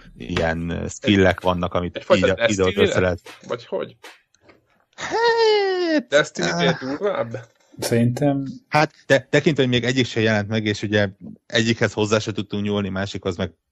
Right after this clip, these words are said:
Speaker 1: bétát meg tudtunk nézni, ezért túl sok összehasonlítási alapom nincsen. Ö, itt
Speaker 3: De
Speaker 1: annyi volt,
Speaker 3: ha-,
Speaker 1: hogy,
Speaker 3: hasonló
Speaker 1: hogy
Speaker 3: műfaj.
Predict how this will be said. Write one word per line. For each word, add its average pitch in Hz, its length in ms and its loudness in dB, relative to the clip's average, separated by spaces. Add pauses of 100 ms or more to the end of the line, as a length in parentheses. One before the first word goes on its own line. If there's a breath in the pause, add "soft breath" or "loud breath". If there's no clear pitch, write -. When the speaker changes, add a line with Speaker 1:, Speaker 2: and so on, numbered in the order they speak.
(120)
Speaker 1:
bétát 92 540 -2
meg 87 100 -8
tudtunk 92 300 -6
nézni, 95 260 0
ezért 92 540 -2
túl 104 120 2
sok 98 180 2
összehasonlítási 92 680 0
alapom 90 300 0
nincsen. 92 500 -2 (360 loud breath)
Ö, 120 520 2
itt 151 220 2
Speaker 3:
De - 80 -6
Speaker 1:
annyi 151 240 2
volt, 117 320 0
Speaker 3:
ha-, 120 100 0
Speaker 1:
hogy, 110 160 4 (160)
Speaker 3:
hasonló 107 560 2
Speaker 1:
hogy 95 100 -6
Speaker 3:
műfaj. 98 520 -6